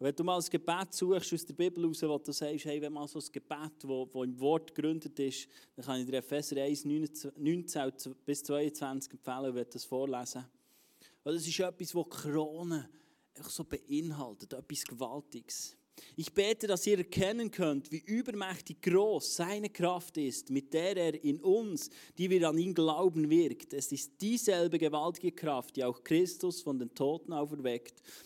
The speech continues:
und ihm den Ehrenplatz an Gottes rechter Seite im Himmel gegeben hat. Jetzt ist er als Herrscher eingesetzt über jegliche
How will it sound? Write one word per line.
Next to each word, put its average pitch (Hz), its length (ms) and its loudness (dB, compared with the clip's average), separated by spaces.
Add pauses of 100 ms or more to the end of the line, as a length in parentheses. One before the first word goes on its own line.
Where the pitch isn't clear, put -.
(260)
und 143 280 2
ihm 208 220 2
den 165 160 4
Ehrenplatz 190 920 2
an 143 180 0
Gottes 165 440 2
rechter 147 340 -2
Seite 139 460 -4
im 120 80 -4
Himmel 127 280 -2
gegeben 113 540 -8
hat. - 400 -20 (540)
Jetzt 233 440 6
ist 190 200 0
er 180 180 6
als - 320 -2 (140)
Herrscher 185 680 2
eingesetzt 170 800 0
über 151 240 0
jegliche 175 880 2